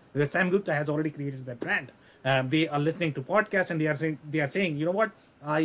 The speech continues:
have been following you on TikTok for last six months. I love your content.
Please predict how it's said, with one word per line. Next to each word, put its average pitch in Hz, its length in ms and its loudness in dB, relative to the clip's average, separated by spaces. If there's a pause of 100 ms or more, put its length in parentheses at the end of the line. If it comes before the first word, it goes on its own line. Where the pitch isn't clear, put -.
(100)
have 143 160 -4
been 135 240 -4 (100)
following 160 480 0 (260)
you 170 460 0
on 147 200 0
TikTok 151 460 -4
for 135 80 -6
last 135 240 -4
six 165 180 -6
months. 156 160 -4
I 131 80 -4
love 143 320 -2
your 165 100 0
content. 139 520 -6